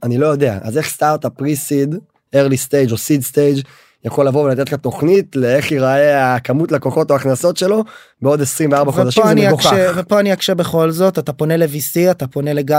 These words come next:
Speaker 2: מפיוז'ן, אומרים לך, אנחנו אגב לא אומרים את זה,
Speaker 1: <laughs>
Speaker 2: אבל שלח, באמת לא, שלח,
Speaker 1: כן.
Speaker 2: אני, ביזנס פלן, אתה מכיר, זה, ליוסי ורדי יש, אה, את הביטוי הזה, שתוכנית עסקית באקסל זה כמו נקניק, מי שיודע איך שמכינים את זה, לא אוכל את זה.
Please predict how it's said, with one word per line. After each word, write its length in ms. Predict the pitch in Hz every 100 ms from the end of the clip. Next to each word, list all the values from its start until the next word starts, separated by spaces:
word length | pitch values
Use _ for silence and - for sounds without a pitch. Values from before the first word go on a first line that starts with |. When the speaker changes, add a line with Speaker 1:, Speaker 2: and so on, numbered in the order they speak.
| 151
Speaker 2:
מפיוז'ן, 560 | 147 - 160 190 226 190
אומרים 220 | 156 165
לך, 160 | - 165 160 151 - _ _ _ _ _ _ 135
אנחנו 280 | 143 151
אגב 180 | 135 127
לא 80 | 131
אומרים 280 | 131 127 135
את 100 | 143
זה, 200 | 202 214
Speaker 1:
<laughs> 60 | 147
Speaker 2:
אבל 220 | 147 147 - _ _ -
שלח, 360 | 196 196 - 196
באמת 340 | 151 175 190 143
לא, 140 | 131
שלח, 220 | - 135 147
Speaker 1:
כן. 60 |
Speaker 2:
אני, 280 | 151 165 165
ביזנס 340 | 151 175 175
פלן, 280 | - 165 156
אתה 120 | 147
מכיר, 340 | 143 131 151 127
זה, 300 | 123 123 123
ליוסי 340 | 127 139 131 135
ורדי 280 | 143 139 139
יש, 260 | 135 -
אה, 100 | 131
את 120 | 131 139
הביטוי 360 | 131 147 135
הזה, 200 | 120 120 120 _ _ _ -
שתוכנית 460 | 135 - 165 160
עסקית 300 | 151 - 170
באקסל 360 | 151 139 - 160
זה 120 | 147
כמו 160 | 156 156
נקניק, 420 | 139 147 131 -
מי 80 | 131
שיודע 260 | 143 143
איך 120 | 139
שמכינים 460 | - 139 - 151 185
את 80 | 175
זה, 120 | 185
לא 100 | 147
אוכל 340 | 143 - 135
את 80 | 113
זה. 100 | 120